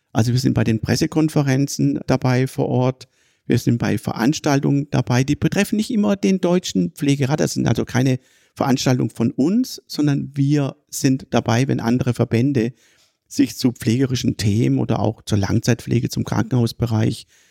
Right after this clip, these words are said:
äußern und nehmen da auch die ganzen Ergebnisse mit. Und es geht dann natürlich auch innerhalb des Deutschen Pflegerats darum,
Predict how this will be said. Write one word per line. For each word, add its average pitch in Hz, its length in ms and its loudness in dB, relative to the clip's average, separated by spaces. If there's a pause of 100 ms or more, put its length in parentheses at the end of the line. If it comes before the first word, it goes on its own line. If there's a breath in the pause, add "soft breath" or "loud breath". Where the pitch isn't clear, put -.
(240 soft breath)
äußern 120 500 0
und - 380 0 (180)
nehmen 131 340 0
da 117 160 0
auch 123 160 0
die 113 160 -2
ganzen 113 300 -2
Ergebnisse - 580 0
mit. 127 320 -2 (520)
Und 185 380 0
es - 140 -4
geht 156 160 2
dann 147 120 4
natürlich 156 420 0
auch 139 340 0 (100)
innerhalb 151 420 2
des 139 120 -2
Deutschen 127 300 2
Pflegerats 131 520 0
darum, 127 460 2